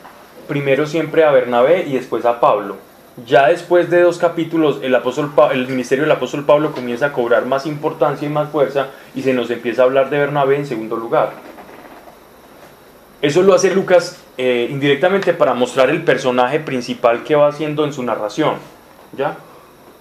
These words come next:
Luego atravesaron toda la isla hasta Pafos, y allí encontraron a un mago. Este Pafos era, era un puerto secundario, es decir, secundario en comercio,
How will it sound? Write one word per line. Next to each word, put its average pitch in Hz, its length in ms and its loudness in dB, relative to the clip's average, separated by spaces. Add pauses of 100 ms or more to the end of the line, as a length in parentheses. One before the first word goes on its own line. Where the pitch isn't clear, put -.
(880)
Luego 175 300 6
atravesaron 151 600 0
toda 160 200 4
la 131 160 2
isla 160 260 2
hasta 123 400 0
Pafos, - 520 0 (380)
y 175 120 4
allí 170 340 2
encontraron 127 540 2
a - 20 0
un 131 100 -2
mago. 120 380 2
Este 147 300 0
Pafos 143 600 2
era, 135 540 2
era 123 200 2
un 143 100 -2
puerto 151 320 0
secundario, 147 720 0 (1120)
es 135 100 0
decir, 170 200 2
secundario 135 560 2
en 180 60 -2
comercio, 135 580 0